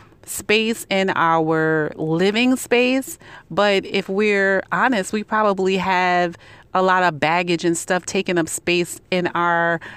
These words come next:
um, mental space as well, you know? And so, um, a clut-, when, when you're cluttered and, like, have so much stuff going on,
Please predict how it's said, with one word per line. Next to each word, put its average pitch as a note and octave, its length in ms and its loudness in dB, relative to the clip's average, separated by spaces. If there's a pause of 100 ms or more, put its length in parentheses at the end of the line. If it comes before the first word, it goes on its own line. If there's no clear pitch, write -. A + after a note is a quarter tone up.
(180)
um, E3 300 0
mental F#3+ 320 0
space E3 340 0
as D#3 160 -2
well, D3 460 0 (240)
you E3+ 120 0
know? E3+ 320 2 (380)
And G3 180 0
so, F#3+ 500 2 (1120)
um, D#3+ 320 2
a D#3+ 60 -4
clut-, A3 420 0
when, G3 220 0
when F#3+ 180 0
you're F#3 160 0
cluttered A3+ 800 0
and, E3+ 240 0
like, D#3 460 -2 (540)
have G#3+ 260 -2
so A3 160 -4
much F#3+ 160 -4
stuff G#3 340 0
going G#3 320 0
on, G3+ 480 2